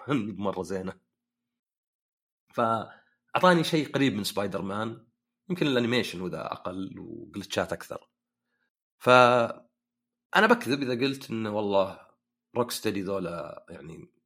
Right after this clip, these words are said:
استوديو أهتم فيه ولا شيء، بس ولو ما أتمنى أي لعبة تطلع خايسة. ليه؟ أنقص على نفسي الفرص؟ أتمنى كل لعبة تنزل تكون زينة. بالعكس، ودي إني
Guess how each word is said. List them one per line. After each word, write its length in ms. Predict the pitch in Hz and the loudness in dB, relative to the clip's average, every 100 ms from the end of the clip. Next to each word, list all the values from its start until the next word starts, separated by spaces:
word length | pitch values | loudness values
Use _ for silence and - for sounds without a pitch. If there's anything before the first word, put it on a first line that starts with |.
| _ _ | _ _
استوديو 420 | - 101 90 95 | -12 -8 -4 -2
أهتم 280 | 92 - 90 | -2 -4 -10
فيه 260 | 90 95 92 | -8 -8 -8
ولا 220 | 85 82 | -10 -10
شيء، 340 | - 101 117 | -6 -2 -2
بس 300 | - - - | -2 -6 0
ولو 360 | - 160 95 - _ _ _ _ _ _ _ _ - | 4 4 2 -8 _ _ _ _ _ _ _ _ 4
ما 100 | 196 | 6
أتمنى 380 | 202 156 135 117 | 6 2 2 4
أي 100 | 117 | 4
لعبة 200 | 98 - | 2 -2
تطلع 180 | - | -6
خايسة. 380 | 82 104 87 - | -2 -2 -2 -2
ليه؟ 300 | 165 190 - 117 | -2 -2 -2 -2
أنقص 260 | 131 135 | 0 4
على 100 | 117 | 6
نفسي 200 | 127 123 | 6 2
الفرص؟ 520 | 110 117 120 - - _ _ _ _ _ _ _ _ - | 0 0 0 -2 -12 _ _ _ _ _ _ _ _ -10
أتمنى 280 | - 196 180 | 0 4 4
كل 160 | 180 | 2
لعبة 260 | 196 104 98 - _ _ - | -2 -2 -6 -12 _ _ -6
تنزل 260 | 113 107 | -4 -4
تكون 240 | 95 - 104 | -8 -8 -6
زينة. 280 | 98 80 - | -6 -8 -6
بالعكس، 300 | 139 165 170 | -4 -2 -2
ودي 180 | 165 | -2
إني 380 | 151 135 120 117 | -2 0 -2 -4